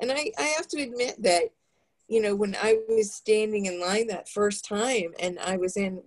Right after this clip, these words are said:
Walmart, you know, and this isn't Walmart's fault or whatever, but there was a person behind me who absolutely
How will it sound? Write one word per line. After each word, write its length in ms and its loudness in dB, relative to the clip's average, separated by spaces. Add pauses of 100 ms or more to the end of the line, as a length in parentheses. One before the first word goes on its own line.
Walmart, 640 0 (640)
you 200 2
know, 160 2
and 240 -2
this 180 4
isn't 200 -2
Walmart's 560 0
fault 400 2
or 360 0
whatever, 560 4
but 260 2 (580)
there 120 6
was 180 8
a 60 2
person 440 -4
behind 480 -2
me 320 -6
who 200 2 (140)
absolutely 1080 2